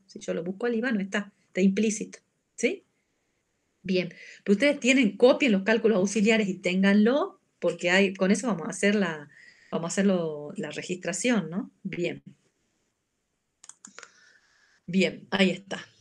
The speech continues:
¿sí? Por mil ciento cuarenta y tres con ochenta. Bien, ahí está la nota de débito,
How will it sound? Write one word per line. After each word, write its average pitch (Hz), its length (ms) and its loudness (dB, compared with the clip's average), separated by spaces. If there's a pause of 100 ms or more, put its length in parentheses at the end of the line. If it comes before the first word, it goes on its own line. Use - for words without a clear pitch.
(120)
¿sí? 320 240 0 (240)
Por 180 180 2
mil 240 160 2
ciento 262 460 -4
cuarenta 185 300 -2
y - 20 -4
tres 202 180 -4
con 170 160 -6
ochenta. - 640 -8
Bien, 185 440 -4
ahí 170 140 -4
está 165 180 -4
la 160 80 -6
nota 196 240 -2
de 285 120 0
débito, 330 560 -2